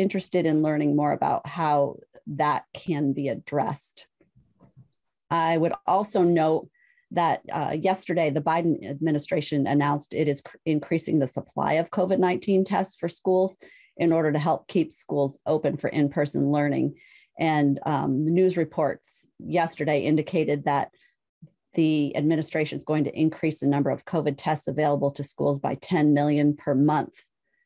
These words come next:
five million rapid tests and five million P C R tests. Um, I don't know, though, how many of those tests will be coming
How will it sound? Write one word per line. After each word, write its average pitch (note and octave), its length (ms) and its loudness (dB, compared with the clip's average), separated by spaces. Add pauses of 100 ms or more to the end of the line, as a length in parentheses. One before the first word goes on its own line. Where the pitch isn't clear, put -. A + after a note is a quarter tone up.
(240)
five D3+ 260 0
million C#3+ 340 2
rapid D3 340 -2
tests E3 300 -4
and C3+ 240 0
five C#3 260 -2
million C3+ 640 0 (280)
P - 120 -4
C D3+ 220 -4
R C3+ 140 0
tests. - 600 -10 (500)
Um, B2+ 240 -2
I D3+ 100 -2
don't E3+ 340 0
know, C3 180 2
though, C3+ 220 2
how D3 180 -2
many C#3+ 180 2
of C3+ 100 -4
those C#3 180 -2
tests D3 280 -6
will C#3 100 -4
be C#3+ 220 -2
coming C3+ 360 0